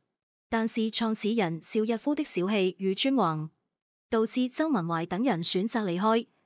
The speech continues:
自立嘉禾影業。嘉禾影業後來成為香港動作片的發源地，李小龍就是在這裏嶄露頭角。李小龍英年早逝後，嘉禾影業急需新人接棒。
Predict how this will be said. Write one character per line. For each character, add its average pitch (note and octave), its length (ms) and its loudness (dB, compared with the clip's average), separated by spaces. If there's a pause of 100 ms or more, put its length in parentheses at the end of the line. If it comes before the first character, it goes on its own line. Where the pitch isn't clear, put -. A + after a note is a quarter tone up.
(120)
自 - 180 -4
立 G#3+ 120 2 (160)
嘉 D4 180 -2
禾 G3 140 -2
影 E3+ 200 -2
業。 G3 260 2 (540)
嘉 D#4 160 0
禾 G3 160 2
影 F#3+ 180 -2
業 B3+ 120 0
後 A3+ 180 0
來 F3+ 180 0
成 F3+ 220 -2
為 A3 200 0
香 D4+ 200 0
港 G3+ 220 0
動 G#3 160 0
作 G#3 140 0
片 F#3 180 -4
的 C4 120 -2
發 A3+ 180 -4
源 F3 220 -2
地， F#3 320 2 (340)
李 G#3 160 0
小 A#3 220 0
龍 F#3 220 0
就 A#3+ 200 -2
是 A3+ 280 0
在 A3 200 -2
這 G3 200 0
裏 G3+ 200 2
嶄 G3 240 -4
露 A3 140 2
頭 F3+ 160 -4
角。 G3 320 2 (560)
李 G3+ 180 0
小 A3 200 2
龍 F3+ 240 0
英 E4 160 0
年 F3+ 200 0
早 F#3 180 0
逝 G#3 200 2
後， F#3+ 280 2 (160)
嘉 D4 160 0
禾 F3+ 200 -2
影 F#3+ 200 -2
業 A3 160 0
急 C4+ 300 0
需 B3+ 80 0
新 C#4 240 0
人 F3+ 160 -2
接 G#3+ 140 -2
棒。 F#3 400 -2